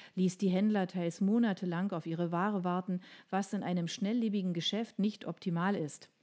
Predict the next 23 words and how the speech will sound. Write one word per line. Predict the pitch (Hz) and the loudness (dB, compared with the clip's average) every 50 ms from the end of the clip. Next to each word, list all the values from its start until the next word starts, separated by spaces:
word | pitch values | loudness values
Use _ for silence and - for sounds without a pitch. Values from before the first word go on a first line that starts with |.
| _ - - - - - - | _ -20 -20 -20 -20 -4 -2
Es | 220 - - | -2 0 2
setzte | - 349 - - - - - 254 | 0 0 0 -2 -8 -6 -4 -2
sich | 240 262 262 - - | 0 -2 -2 -2 -2
eine | 214 208 208 - | 0 0 0 0
unheilvolle | 269 262 262 277 269 220 226 226 226 220 - - 226 220 220 | -2 -2 0 0 2 2 2 2 0 -2 -2 -2 -2 0 0
Spirale | - - - 214 190 185 180 196 220 240 220 | -2 -2 -2 -2 -2 0 0 0 0 0 0
in | - 180 160 | 0 0 -2
Gang. | 170 156 147 151 156 - - _ - - - - - - - _ _ | -2 -2 -4 -4 -6 -10 -14 _ -20 -20 -20 -20 -20 -20 -20 _ _
Den | 208 208 214 226 | 4 6 6 6
Pliezhausenern | 220 - 240 233 220 - - 208 208 226 233 240 240 247 247 240 | 4 4 0 0 0 0 -2 -2 0 0 2 2 2 2 2 0
fehlte | - - 233 226 214 220 208 | 0 2 0 2 2 0 -2
Geld, | - 254 269 226 175 - - _ _ _ _ _ _ | -2 -2 -2 -2 -4 -6 -8 _ _ _ _ _ _
um | - 208 208 | 2 4 4
die | 226 208 190 | 6 4 4
Waren | 202 214 226 214 190 170 | 4 2 2 2 0 0
herzustellen | 160 180 196 202 - - 220 190 - - 196 190 190 190 196 - | 0 0 0 0 -2 -4 -4 -4 -4 -4 -2 -2 -2 -2 -2 -2
und | - 214 220 226 - | 0 0 0 0 0
auszuliefern. | 196 202 226 - - - 226 190 180 180 165 - 160 151 151 156 - - - - - _ | -2 -4 -4 -4 -4 -4 0 0 0 0 0 -2 -4 -4 -6 -8 -12 -18 -20 -20 -8 _
Das | - 170 165 160 - - - | 2 2 2 0 -2 -4 -2
wiederum | 190 180 185 175 180 185 185 | 0 2 2 2 2 0 -2
verärgerte | 180 - 190 - 165 175 185 185 196 190 196 185 | 0 -2 -2 -2 0 -2 -2 0 0 0 0 0
die | 180 190 185 | 0 -2 -4
Kunden. | - - 226 233 233 214 190 170 165 | 0 0 2 2 2 2 0 -4 -6